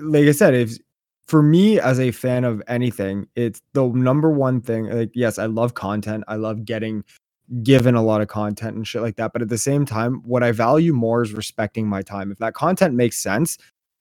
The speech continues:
for my time investment, great, I'm in. But if you're just doing it for s-, being like, "This is what we give you,"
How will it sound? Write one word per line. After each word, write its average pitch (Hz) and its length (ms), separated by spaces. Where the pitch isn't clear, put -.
for 139 160
my 120 140
time 123 240
investment, 139 400
great, 113 200
I'm 104 140
in. 98 240
But - 80
if 117 80
you're 190 80
just 202 240
doing 143 240
it 147 160
for 135 120
s-, 123 180
being 127 260
like, 117 300
"This 175 240
is 143 120
what 131 200
we 131 120
give 139 300
you," 92 320